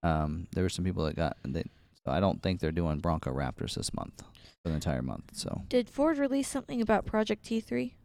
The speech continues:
Speaker 1: Um, they talked about their next truck is their, their, uh, it's called Project T three, Trust the Truck, uh, but they haven't released any images or
Speaker 2: Okay.
Speaker 1: anything.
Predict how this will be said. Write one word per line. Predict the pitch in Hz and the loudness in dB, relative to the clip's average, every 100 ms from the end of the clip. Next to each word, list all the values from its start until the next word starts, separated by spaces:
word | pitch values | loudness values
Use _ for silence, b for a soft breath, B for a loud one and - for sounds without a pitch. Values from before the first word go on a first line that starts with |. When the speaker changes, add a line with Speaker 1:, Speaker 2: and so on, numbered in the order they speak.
| - _ _ _ _ _ _ _ _ _ B B B _ | -20 _ _ _ _ _ _ _ _ _ B B B _
Speaker 1:
Um, | 117 113 101 | 8 10 8
they | 80 117 123 120 107 98 87 - - _ _ _ _ - | 6 8 10 10 10 8 4 -2 -20 _ _ _ _ 2
talked | 120 120 - | 6 6 6
about | 98 92 90 85 - | 4 6 6 2 -2
their | 98 101 95 | -2 0 2
next | 92 - | 0 -2
truck | - 90 90 - | 0 0 0 -4
is | 90 85 - - | -6 -6 -8 -6
their, | 87 82 - - | -4 -4 -6 -6
their, | 85 80 - - 220 | -2 -2 -6 -16 -12
uh, | 76 | -12
it's | 55 | -12
called | - 104 92 | -8 -8 -8
Project | - 90 90 82 | -4 -4 -4 -8
T | - 101 | -4 -4
three, | - 87 87 104 B B B - | -2 0 0 0 B B B 0
Trust | 101 - | 0 2
the | 87 | -4
Truck, | - 90 101 - - - | 2 4 4 0 -12 -6
uh, | 80 | -4
but | 90 | -2
they | 95 95 | 0 2
haven't | 101 101 - | 2 0 -2
released | 90 92 90 - | -4 -2 -4 -4
any | 80 71 - | -6 -6 -2
images | 95 104 120 139 143 - - | 0 0 2 2 0 -4 -6
or | 120 | -2
Speaker 2:
Okay. | 127 | 0
Speaker 1:
anything. | 135 151 160 | 2 2 2